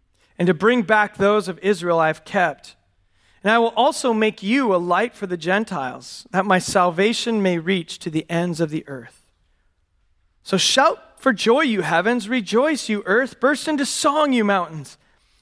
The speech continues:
For the Lord comforts his people and will have confa-, compassion on his afflicted ones."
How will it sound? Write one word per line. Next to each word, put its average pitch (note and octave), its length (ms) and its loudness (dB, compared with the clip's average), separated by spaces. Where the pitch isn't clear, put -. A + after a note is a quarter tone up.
For A3 140 2
the A3 100 2
Lord A#3+ 420 2
comforts C4+ 580 -4
his A#3+ 160 -4
people C#3 560 -8
and E3 100 -4
will E3 80 2
have F3 220 2
confa-, - 580 -4
compassion F3 680 -2
on E3+ 140 0
his D3+ 100 -2
afflicted D3 540 -2
ones." - 440 -20